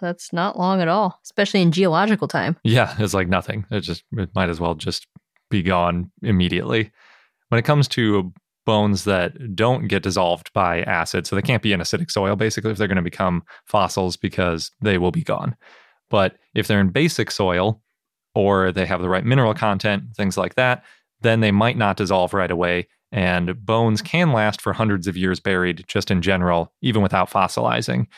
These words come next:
Speaker 2: And there are cases of, like, mummies, for example, that are thousands of years old, the oldest one I could find, I think, was eight or nine thousand years old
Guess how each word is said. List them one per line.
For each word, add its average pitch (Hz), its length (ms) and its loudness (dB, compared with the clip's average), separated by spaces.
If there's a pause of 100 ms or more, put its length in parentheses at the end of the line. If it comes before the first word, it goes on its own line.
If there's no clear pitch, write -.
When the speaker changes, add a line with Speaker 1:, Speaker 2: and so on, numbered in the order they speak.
(260)
Speaker 2:
And 113 120 4
there 113 100 4
are 123 160 4
cases 104 640 0 (220)
of, 95 120 0
like, 87 200 0
mummies, 120 320 4
for 107 160 0
example, 98 640 0 (200)
that 104 140 2
are 92 100 2
thousands 98 540 2
of 90 100 -2
years 90 240 -2
old, 90 360 -2 (760)
the 107 160 0
oldest 139 320 2
one 120 120 2
I 110 140 2
could 113 160 -4
find, 104 280 0
I 95 60 0
think, - 180 -4
was - 160 -4
eight 101 180 -2
or 95 60 -2
nine 90 240 0
thousand 90 400 -2
years 90 180 -4
old 104 260 -4